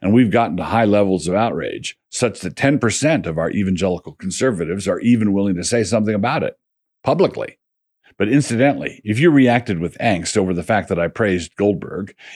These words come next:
even partially, rather than answering a solid point about the Monroe Doctrine, then you were part of the problem. Eric Hoffer once wrote an insightful book called The True Believer.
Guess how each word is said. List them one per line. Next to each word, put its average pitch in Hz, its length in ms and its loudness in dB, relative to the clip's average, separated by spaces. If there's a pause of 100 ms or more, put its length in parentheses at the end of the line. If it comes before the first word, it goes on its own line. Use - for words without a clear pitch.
even 120 240 4
partially, - 640 -2 (180)
rather 110 240 2
than 95 160 0
answering 107 460 0
a 82 60 -4
solid 90 400 -2
point 98 200 -2
about 82 220 -6
the 82 60 -14
Monroe 98 300 0
Doctrine, 87 500 -4 (240)
then 113 120 4
you 110 140 6
were 107 80 4
part 78 240 -4
of 80 80 -8
the 85 60 -8
problem. 101 500 -2 (220)
Eric 135 220 2
Hoffer 92 340 0
once 104 280 0
wrote 101 180 2
an 92 80 -2
insightful 95 580 -2
book 80 240 -4
called 87 240 0
The 85 80 -8
True 98 240 -2
Believer. 87 480 -4